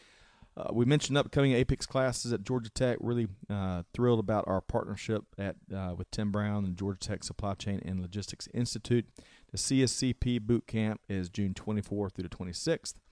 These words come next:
The C L T D Boot Camp, uh, is Wednesday, the June twenty-sixth, that same week through the twenty-eighth. And we do that as folks fly in, they wanna sit through two classes the same week. Uh, it'd make my brain hurt, but other folks, that's what they do.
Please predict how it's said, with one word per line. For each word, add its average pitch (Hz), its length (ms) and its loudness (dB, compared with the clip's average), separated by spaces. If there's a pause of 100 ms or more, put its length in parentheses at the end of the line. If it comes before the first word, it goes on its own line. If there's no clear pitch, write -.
(280)
The 95 60 -10
C 113 200 -2
L 104 100 2
T - 140 -4
D 107 120 2
Boot 98 240 -2
Camp, 98 340 -2 (240)
uh, 95 340 -2
is 92 340 -4
Wednesday, 110 540 2
the 98 80 -4
June 104 200 2
twenty-sixth, 107 500 0
that 90 140 -6
same 104 260 0
week 104 200 0
through 104 120 -2
the 87 40 -6
twenty-eighth. 98 460 -2
And 95 80 -6
we 90 80 -4
do 110 200 4
that 95 260 0 (800)
as 95 180 -4
folks - 280 -2
fly 104 280 2
in, 113 220 4
they 98 80 4
wanna 92 240 2
sit - 220 -6
through 101 100 -2
two - 180 -2
classes 104 420 -2
the - 40 -8
same 104 220 0
week. 143 180 2 (580)
Uh, 90 140 0
it'd 95 160 0
make 104 180 2
my 107 140 0
brain 113 300 4
hurt, 135 280 2
but 104 220 0
other 113 240 4
folks, 131 320 2
that's 104 160 -2
what 139 100 0
they 113 80 4
do. 127 240 4